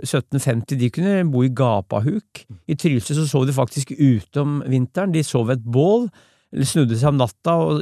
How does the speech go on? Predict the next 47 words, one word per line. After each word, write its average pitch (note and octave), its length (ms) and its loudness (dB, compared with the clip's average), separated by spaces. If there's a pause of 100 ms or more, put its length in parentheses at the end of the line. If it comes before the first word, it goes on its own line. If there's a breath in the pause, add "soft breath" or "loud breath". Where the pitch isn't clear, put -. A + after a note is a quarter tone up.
gnagde B2+ 320 2
på C3 80 -2
noe C3+ 540 -2 (260)
kjøtt - 400 -6
for D3+ 200 -2
å C#3+ 40 2
holde C#3 160 2
varmen. C#3 400 2 (720 soft breath)
Så D#3+ 340 6
det D#3+ 80 4
var C#3+ 160 6
jo F#3 60 4
koier C#3+ 480 4
før C3 420 4
syttenhundre C3+ 560 4
år, F#3 80 4
men F#3 80 4
de E3 80 0
første E3 320 0
er E3 80 0
vel D3 80 -2
kanskje C#3+ 240 2
i B2 60 -2
forbindelse C3 260 0
med C3 160 -8
kullbrenning. A#2+ 800 0 (400 soft breath)
Men C3 100 4
da D3+ 80 6
vi D#3+ 80 0
kom C#3+ 160 4
på F#3+ 120 4
attenhundretallet, E3+ 500 0
så A3 140 -2
oppstod - 400 -4
det E3 100 0
noen D#3+ 80 -6
koier, C#3 220 2
for D#3+ 120 0
det, D#3+ 240 -2
det C#3+ 120 0
her D3 180 2
var C#3 100 4
jo C3+ 80 2
at - 80 -8
de C#3+ 80 -2
måtte C3+ 280 -4
ha C#3 120 2